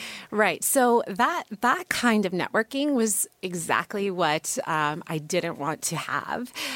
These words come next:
uh, in, in this collective. It was that kind of networking that sort of made me feel uneasy. I've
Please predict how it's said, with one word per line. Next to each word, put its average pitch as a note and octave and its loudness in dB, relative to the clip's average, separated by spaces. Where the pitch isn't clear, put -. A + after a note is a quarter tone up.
uh, D#3+ 2
in, F3+ -4
in E3+ -2
this F3 -2
collective. G#3 -2
It F3 0
was G#3+ -2
that G#3+ 0
kind C4 0
of A#3+ 0
networking F#3 -2
that F3+ -4
sort A3+ -2
of C#4 0
made A3+ 4
me G#3 4
feel E3+ -2
uneasy. D3+ -4
I've - -4